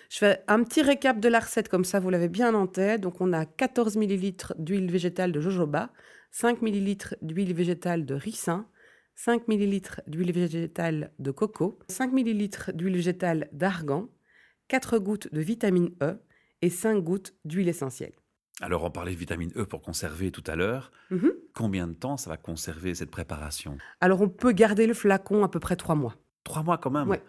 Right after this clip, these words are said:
Speaker 1: sans
Speaker 2: Alors,
Speaker 1: souci.
Speaker 2: au frigo, euh, en,
Speaker 1: Non,
Speaker 2: en,
Speaker 1: pas
Speaker 2: en,
Speaker 1: besoin.
Speaker 2: en lieu, euh, ambiant ?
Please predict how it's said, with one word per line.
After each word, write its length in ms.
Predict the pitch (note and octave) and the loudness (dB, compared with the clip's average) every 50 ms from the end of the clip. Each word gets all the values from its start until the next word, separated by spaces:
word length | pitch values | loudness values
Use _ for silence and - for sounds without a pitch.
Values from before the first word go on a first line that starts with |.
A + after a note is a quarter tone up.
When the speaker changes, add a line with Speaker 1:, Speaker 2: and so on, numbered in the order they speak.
| - | -12
Speaker 1:
sans 140 | - - F3+ | -4 -2 0
Speaker 2:
Alors, 160 | E3+ F3+ E3 | 2 2 0
Speaker 1:
souci. 120 | - - - G#2+ | -2 -2 -4 -6
Speaker 2:
au 60 | F2+ | -6
frigo, 600 | - - - F#2 F#2 A2 C#3 E3 F3+ F#3+ F#3 E3+ C#3+ | -6 -8 -8 -6 -4 -4 -2 -2 -2 -2 -2 -2 -2
euh, 440 | A#2+ G#2+ G#2 G2+ F#2+ F#2+ F2+ F2+ | 0 0 0 0 0 0 0 0
en, 180 | F2 F3 F#3 F#3+ | 2 2 4 6
Speaker 1:
Non, 200 | F#3+ F3+ D#3+ D#3 | 6 6 6 6
Speaker 2:
en, 80 | D3+ D3 | 4 4
Speaker 1:
pas 140 | F3+ D#3+ D3+ | 4 2 2
Speaker 2:
en, 40 | C#3+ | 2
Speaker 1:
besoin. 180 | - - F#2+ F#2 | 0 0 0 2
Speaker 2:
en 60 | F#2+ | 2
lieu, 440 | F2 F2+ F#2 G2 G2 F#2+ F#2+ F#2+ F2+ | 0 0 0 0 2 0 0 0 -2
euh, 240 | F2 E2+ E2+ E2 E2 | -2 -2 -2 -4 -4
ambiant ? 540 | E2 E2 E2+ E2+ F2 G2 G#2 A#2 C3 C3+ | -4 -4 -4 -4 -2 -2 -2 -2 -2 -6